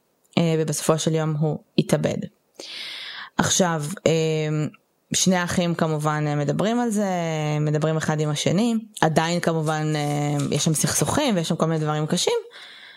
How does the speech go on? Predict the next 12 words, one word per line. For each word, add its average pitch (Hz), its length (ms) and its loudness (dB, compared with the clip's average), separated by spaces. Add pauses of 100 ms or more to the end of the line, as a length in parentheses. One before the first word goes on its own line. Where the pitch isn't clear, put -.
(120)
אבל 185 280 4
הם, 185 200 2
אה, 160 460 0
כבר 160 320 2
סוג 160 220 2
של 165 140 4
בקשר. 175 560 0 (1900)
ואז 320 480 2
בעצם 262 380 0
מתראיין 233 880 0 (140)
בשלב 151 340 2
מסוים, 160 580 0